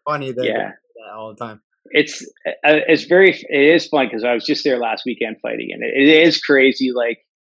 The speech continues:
Speaker 2: that they, they, Cana-, uh, American, a lot of Americans, they don't even think we're real. You know what I
Speaker 1: Yeah.
Speaker 2: mean? The, we're like unicorns to those guys, like, 'cause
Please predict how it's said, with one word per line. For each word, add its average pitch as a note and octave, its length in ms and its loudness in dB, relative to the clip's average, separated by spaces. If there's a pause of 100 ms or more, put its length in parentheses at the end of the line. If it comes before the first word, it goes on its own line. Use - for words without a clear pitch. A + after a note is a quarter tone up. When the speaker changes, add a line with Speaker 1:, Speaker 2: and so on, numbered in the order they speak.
(280)
Speaker 2:
that A2+ 280 0 (1200)
they, A#2+ 160 -8 (180)
they, C#3 320 0 (420)
Cana-, D#3 280 2
uh, D3 160 2 (100)
American, D#3 320 2
a E3 40 4
lot D#3 160 6
of F#3 60 0
Americans, D3 280 0
they C3 60 0
don't D#3 160 0
even F3 140 -2
think C#3 180 -2
we're C3+ 120 0
real. G2+ 400 -8 (160)
You B2 120 -8
know B2 60 -4
what B2 80 -2
I - 20 -4
Speaker 1:
Yeah. - 0 -
Speaker 2:
mean? B2+ 160 -2
The, C3 240 4
we're D3 140 2
like C#3+ 220 4
unicorns C3 560 0
to A#2+ 60 -4
those G#2+ 260 -6
guys, A2+ 360 -4
like, A#2 200 -4 (380)
'cause D#3 200 2